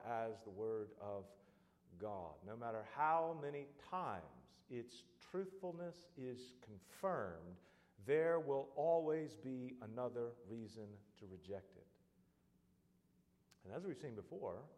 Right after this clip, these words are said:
the reason is never primarily intellectual.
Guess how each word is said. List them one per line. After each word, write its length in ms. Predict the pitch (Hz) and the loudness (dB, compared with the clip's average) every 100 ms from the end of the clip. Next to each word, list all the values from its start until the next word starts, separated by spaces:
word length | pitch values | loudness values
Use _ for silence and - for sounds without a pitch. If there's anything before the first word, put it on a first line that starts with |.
| - _ _ _ _ _ _ _ - 95 | -20 _ _ _ _ _ _ _ -20 -16
the 60 | 101 | -6
reason 520 | 147 196 101 95 110 117 - - | -4 -4 -4 -6 -8 -14 -16 -12
is 140 | 101 117 | -10 -6
never 440 | 156 110 95 113 - - - | -4 -4 -6 -6 -12 -20 -2
primarily 680 | 139 143 113 101 98 98 98 - 113 | -2 0 -2 -2 -2 -4 -6 -14 -14
intellectual. 600 | 98 98 85 - 78 | -12 -10 -10 -12 -18